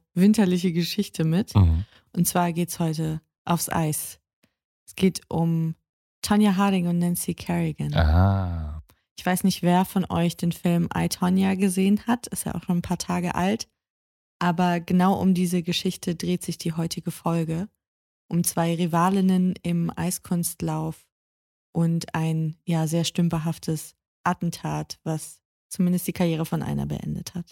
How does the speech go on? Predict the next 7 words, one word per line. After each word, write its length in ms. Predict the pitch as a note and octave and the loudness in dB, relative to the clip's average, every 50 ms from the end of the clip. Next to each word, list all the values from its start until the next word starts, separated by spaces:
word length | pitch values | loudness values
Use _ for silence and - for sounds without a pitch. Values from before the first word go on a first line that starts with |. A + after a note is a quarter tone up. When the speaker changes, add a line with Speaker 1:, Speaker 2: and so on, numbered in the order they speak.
| - - | 2 4
Speaker 2:
Ja. 180 | F2 D#2+ D#2+ - _ - - _ _ _ _ _ _ _ _ _ _ _ _ _ _ - - - _ _ _ _ _ _ _ _ _ _ _ | 4 4 4 0 _ -16 -20 _ _ _ _ _ _ _ _ _ _ _ _ _ _ -20 -20 -20 _ _ _ _ _ _ _ _ _ _ _
Speaker 1:
Aber 380 | - G3+ A3 A3+ B3+ B3 A#3 G3+ | 0 2 2 4 4 2 2 2
wie 100 | G#3+ - | 0 2
immer 380 | - G#3+ G#3+ A3 G#3+ G#3+ G3+ | 2 4 4 4 4 2 0
fangen 340 | - - G3+ F#3+ F#3+ F#3+ F#3 | 0 0 2 2 2 2 2
wir 220 | F#3 F3+ F3 F3 E3+ | 2 2 2 0 0
ganz 420 | - F3 F3 F3+ F3 - - | 0 0 2 2 0 -2 -4